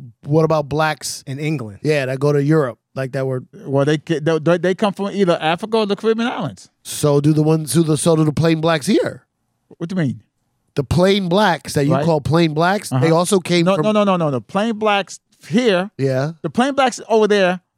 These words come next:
Speaker 3: came directly from Africa.
Speaker 1: Uh-huh.
Speaker 3: The plain blacks here got kidnapped,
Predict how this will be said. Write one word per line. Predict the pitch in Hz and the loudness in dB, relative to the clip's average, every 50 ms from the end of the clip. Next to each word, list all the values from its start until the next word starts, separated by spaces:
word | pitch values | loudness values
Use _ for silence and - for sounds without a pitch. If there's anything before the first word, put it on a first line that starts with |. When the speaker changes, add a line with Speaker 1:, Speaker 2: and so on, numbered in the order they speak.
| _ _ _ | _ _ _
Speaker 3:
came | - 214 208 208 208 190 | -4 -2 -2 -2 -2 -2
directly | 185 175 170 160 196 208 196 - 190 180 | -2 -2 -2 0 -2 -2 -2 -4 -8 -8
from | - - 175 170 165 - - | -6 -4 -6 -6 -6 -6 -6
Africa. | 165 156 139 - 127 113 - 98 101 | -6 -6 -6 -6 -12 -14 -14 -12 -8
Speaker 1:
Uh-huh. | 113 123 131 135 147 | -6 -4 -2 -2 -2
Speaker 3:
The | 175 185 | -4 -4
plain | - 214 226 240 220 | -4 -4 -4 -2 -2
blacks | 240 233 214 - - | -2 -2 -2 0 0
here | 240 220 214 | 0 0 2
got | 180 185 180 226 - _ | 2 -2 -2 -4 -6 _
kidnapped, | - - 311 330 302 240 208 185 175 170 - | -6 -4 -4 -2 -2 -2 0 0 -2 -2 -6